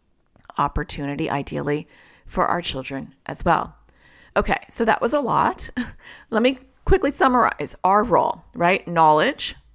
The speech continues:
right? Do I fully understand anxiety or O C D? Do I understand what's a good anxiety therapist or O C D therapist versus a bad one? All that kind of stuff. Two, therapeutic home environment.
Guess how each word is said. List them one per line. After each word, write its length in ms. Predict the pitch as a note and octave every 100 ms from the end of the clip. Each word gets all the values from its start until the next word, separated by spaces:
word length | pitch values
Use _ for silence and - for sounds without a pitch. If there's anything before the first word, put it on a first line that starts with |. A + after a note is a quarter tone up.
| _ -
right? 160 | E3+
Do 120 | F3
I 80 | E3
fully 300 | D#3+ D3+ D#3
understand 400 | D#3+ E3+ - E3+
anxiety 400 | E3 D#3+ D#3 D#3
or 40 | D3+
O 40 |
C 160 | D3 D#3
D? 400 | A#3+ B3 A3+ A3+ - - -
Do 100 | -
I 80 | D3+
understand 380 | C#3+ D3+ - D3
what's 180 | D3+ D#3
a 40 |
good 460 | D3 - E3+ D#3+ - - -
anxiety 440 | E3 D#3+ D3+ D#3
therapist 520 | D3+ D#3 D#3 E3 D#3+ -
or 100 | -
O 120 | D3+
C 140 | -
D 80 | D3+
therapist 380 | D3+ D3+ D#3 -
versus 300 | C#3 - C3+
a 100 | C#3+
bad 340 | - C4 B3+
one? 340 | A#3 A#3 A3 G#3+ -
All 140 | F3+
that 180 | F3 -
kind 160 | - C3
of 60 |
stuff. 320 | - - - - _ _ _ _ -
Two, 400 | B3 A3+ G#3+ A3 _ -
therapeutic 400 | B2+ B2 - B3
home 200 | - G3
environment. 600 | F3+ F3 D#3+ D#3 D#3 D3+